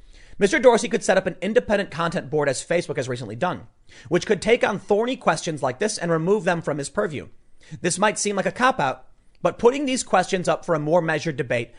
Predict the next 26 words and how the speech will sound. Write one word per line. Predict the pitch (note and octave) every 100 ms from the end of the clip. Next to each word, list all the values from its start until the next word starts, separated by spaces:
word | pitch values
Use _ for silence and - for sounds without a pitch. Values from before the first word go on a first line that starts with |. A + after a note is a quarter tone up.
| -
might | - D#3 G3+ E3
be |
the | G#3+ G#3
exit | F#3 A3 E3
that | C#3+
the |
company | C#3+ F3 E3 F#3+
needs | E3 D#3+ -
to | E3
focus | F#3 F#3+ E3+
on | C#3+ B2+ A#2+ -
the | -
rest | C#3 B2+
of | -
its | C#3+
business. | - A3 C3 - - - - -
Perhaps | C#3 D3 G3
such | D#3
a | E3+
board | D3 G3+ D3 C#3+ -
could | - F3
include | G#3 D#3+ E3 D#3+ -
Mister | B2+ C#3 - E3 D3 -
Cl-, | - A#2
uh, |
Klasutis, | - E3+ D4 C4+ D#3